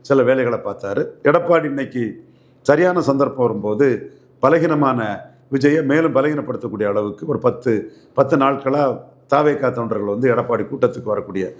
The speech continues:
ஒரு சூழ்நிலையை உருவாக்கிட்டார். நானே ஒரு, அஹ், டே ஒன்னுல இருந்தே நானே விஜய் மறுக்கணும்னு சொன்னேன். இதுவரை அவங்க மறுக்கலன்னு சொன்னா, அஹ், அந்த தொண்டர்களும் அந்த இரண்டாம் கட்ட தலைவர்களும் எடப்பாடி சீட்டு தந்துருவாரு, அந்த சீட்ல நம்ம,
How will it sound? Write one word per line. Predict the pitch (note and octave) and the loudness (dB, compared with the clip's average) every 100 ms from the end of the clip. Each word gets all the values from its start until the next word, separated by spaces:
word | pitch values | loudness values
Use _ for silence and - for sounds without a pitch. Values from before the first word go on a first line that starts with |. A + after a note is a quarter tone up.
| - - | -20 0
ஒரு | B2+ C3 | 2 4
சூழ்நிலையை | C#3+ C3 A2 A2+ | 2 2 0 0
உருவாக்கிட்டார். | G#2+ A2 G#2 - F#2+ F#2 - _ - | 0 -2 -2 -4 -10 -12 -14 _ -2
நானே | B2+ D#3 F#3 F3 - | 0 2 0 -2 0
ஒரு, | C#3 A#2+ - - - - | 2 2 -2 -14 -8 0
அஹ், | A#2 A2+ | 2 4
டே | C3+ D#3 | 4 4
ஒன்னுல | D#3 F3 E3+ | 2 4 2
இருந்தே | D3 E3 | 2 0
நானே | D#3 C#3 D3+ | 0 0 -2
விஜய் | C3+ B2+ B2+ | -2 -2 -2
மறுக்கணும்னு | B2 B2+ C3 C3 A#2+ | -2 -4 -4 -4 -4
சொன்னேன். | G#2 G2 - _ _ C3+ | -8 -10 -14 _ _ 2
இதுவரை | D3 D#3+ D#3+ | 4 4 2
அவங்க | C#3+ C3 | 0 0
மறுக்கலன்னு | A#2+ A#2+ A#2+ G#2+ G#2+ | 0 -2 -2 -2 -2
சொன்னா, | G#2+ C#3+ C3 - - _ _ | 0 2 0 -6 -18 _ _
அஹ், | - B2 | 0 2
அந்த | C3 C3 A#2 | 2 4 4
தொண்டர்களும் | C3+ D3+ E3 D#3 D#3+ - | 4 2 2 2 0 -4
அந்த | C3+ | 0
இரண்டாம் | C3 C#3+ D#3 | 0 0 -2
கட்ட | C#3+ B2+ | -2 -2
தலைவர்களும் | B2+ B2 A2+ A2 D3 - - _ _ B2 | 0 0 0 0 0 -2 -12 _ _ 0
எடப்பாடி | D3+ D#3 D3 C3+ | 2 2 0 0
சீட்டு | F3+ D#3 C3+ | -6 -8 -4
தந்துருவாரு, | B2+ A2 G#2+ G2 G#2 - - _ - | -2 0 0 -2 -6 -10 -20 _ 0
அந்த | C3+ C3+ | 2 4
சீட்ல | F#3 F3+ D3+ C#3+ | 4 2 2 0
நம்ம, | B2 | 0